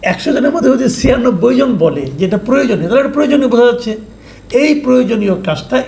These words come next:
এতদিন, এত বছর হতে দেওয়া হয়নি। মাঝখানে কেবল একবার হতে দেওয়া হয়েছিল এবং তারপরে এটাকে আবার বন্ধ করে দেওয়া হয়েছে। সেখানে এই নির্বাচনটা কবে হওয়া উচিত সেই প্রশ্নটা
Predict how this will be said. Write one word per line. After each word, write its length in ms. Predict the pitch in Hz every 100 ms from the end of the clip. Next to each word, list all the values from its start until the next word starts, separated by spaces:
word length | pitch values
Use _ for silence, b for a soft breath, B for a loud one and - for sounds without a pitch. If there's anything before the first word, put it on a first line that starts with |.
| - 196
এতদিন, 400 | - 247 185 143 - 202
এত 120 | - 262 208
বছর 300 | 196 185 131 - - - - - - - - - -
হতে 200 | 190 254 185
দেওয়া 180 | 156 131
হয়নি। 280 | - 254 - - - - - - - B B -
মাঝখানে 340 | 208 202 247 240
কেবল 160 | 247 247 233
একবার 220 | 220 269 196
হতে 140 | 262 226
দেওয়া 160 | 254 226
হয়েছিল 280 | 254 285 302 466 B B B -
এবং 120 | 208 208 -
তারপরে 260 | 202 208 214
এটাকে 180 | 185 - 208
আবার 160 | - 196
বন্ধ 160 | 170 156 139
করে 120 | 135 143
দেওয়া 140 | 131
হয়েছে। 240 | 156 - - - - - - - - - B B B B - - - - - - - - - -
সেখানে 320 | 269 302 285 302 - - - - - - -
এই 60 | 277
নির্বাচনটা 520 | 294 285 285 302 285 294 -
কবে 240 | 302 302 311 175
হওয়া 160 | 165 147
উচিত 220 | 180 135 - -
সেই 140 | 294 277
প্রশ্নটা 360 | - 233 180